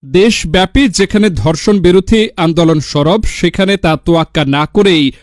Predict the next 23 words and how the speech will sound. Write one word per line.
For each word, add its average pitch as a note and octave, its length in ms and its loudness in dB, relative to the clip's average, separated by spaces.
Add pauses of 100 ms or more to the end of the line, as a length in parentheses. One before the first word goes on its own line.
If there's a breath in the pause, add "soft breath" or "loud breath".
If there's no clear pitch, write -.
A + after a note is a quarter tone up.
(220 soft breath)
রাঙ্গামাটির F#3 560 0
লংগদুতে D#3+ 640 0
চার E3+ 300 -2
বাচ্চার D#3 440 -4
জননীকে D3 640 0 (360 loud breath)
জোরপূর্বক F#3 640 0
ধর্ষণ D#3 360 -2
চেষ্টা D#3+ 380 -2
করে G3+ 300 -2
স্থানীয় G#3 520 2
এক D#3 280 -4
বখাটে F3+ 480 0
মোটর F#3+ 420 2
বাইক E3+ 340 0
চালক E3+ 420 0 (220)
সোহাগ। C3+ 500 -2 (480)
সোহাগ G#3+ 420 2
লংগদু G3+ 400 2
উপজেলার F#3+ 720 2 (300 soft breath)
গুলশাখালী A3 640 2
ইউনিয়নের F#3 500 2
মুর্শিদাবাদ F#3 760 0
এলাকার D3+ 560 0